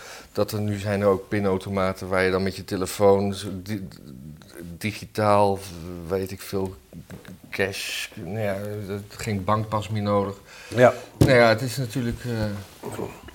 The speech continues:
Speaker 1: wel,
Speaker 2: Het
Speaker 1: ja.
Speaker 2: is een, het is, het is dramatisch. Het is, het is inderdaad een, het, nou, het is niet een slecht plan. Het is waarschijnlijk een heel goed plan voor de mensen die het,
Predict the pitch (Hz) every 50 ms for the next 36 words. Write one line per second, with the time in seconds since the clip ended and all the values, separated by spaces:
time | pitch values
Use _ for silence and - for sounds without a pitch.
0 | - - - _ - - _ _ - - - - - - 98 113 120 120 110 107
1 | 104 95 95 - - 143 135 170 - 143 151 143 135 151 156 - - 131 - -
2 | 120 120 - - 110 - - 104 110 110 107 113 113 110 107 110 120 139 - -
3 | - - - 101 - - 113 101 92 - - 104 98 95 87 76 87 82 92 -
4 | - 98 95 92 95 95 101 - - 104 90 101 110 95 87 85 - - 101 95
5 | 87 95 87 - - 101 95 - - - - 90 87 95 107 98 76 - 104 -
6 | - 92 - 101 - - 107 104 95 - - 87 82 92 90 - - 113 107 -
7 | - 95 87 87 95 92 - - - 92 87 87 90 90 90 - - - 85 -
8 | 87 85 80 - - -